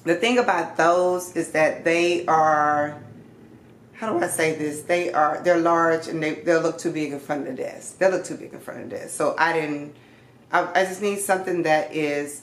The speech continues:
of, like, still along the lines of the scale. So two chairs in front that can swivel around.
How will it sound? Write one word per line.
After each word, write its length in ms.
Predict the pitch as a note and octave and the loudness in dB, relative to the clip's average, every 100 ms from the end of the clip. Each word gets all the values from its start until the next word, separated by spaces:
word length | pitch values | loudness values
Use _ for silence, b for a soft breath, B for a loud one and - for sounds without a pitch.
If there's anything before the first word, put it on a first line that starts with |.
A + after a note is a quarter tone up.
| - | 0
of, 400 | D3+ D3 C#3+ - - - _ _ - | 4 4 2 -6 -20 -20 _ _ -6
like, 240 | E3 C#3 - | -2 -2 -4
still 640 | - F#3 F3 E3 D#3 - - | -2 4 4 4 0 -2 -4
along 420 | D3 D#3 D#3 D3 | 0 0 0 -4
the 60 | |
lines 580 | C#3+ C#3+ D3 D3 D3 D3 | -2 -2 -2 -4 -6 -10
of 320 | - C3+ C3+ C3+ | -6 -4 -4 -6
the 280 | D3 C#3+ | -10 -8
scale. 680 | B2+ - - F3 C#3 - - | -10 -10 -2 -2 -2 -6 -10
So 460 | - D#3 D3 C#3 - - | -4 -2 -2 -6 -14 -20
two 160 | - F#3+ | -10 -10
chairs 360 | F3+ E3+ D#3 C#3 | -4 -4 -2 -4
in 100 | C#3 | -10
front 420 | - E3 D#3 - | -4 -2 -2 -4
that 180 | D3 - | -8 -8
can 100 | C#3 | -14
swivel 340 | - D3 C#3 | -8 -10 -8
around. 500 | C3+ D3 C#3+ C#3 C#3 | -8 -8 -6 -6 -8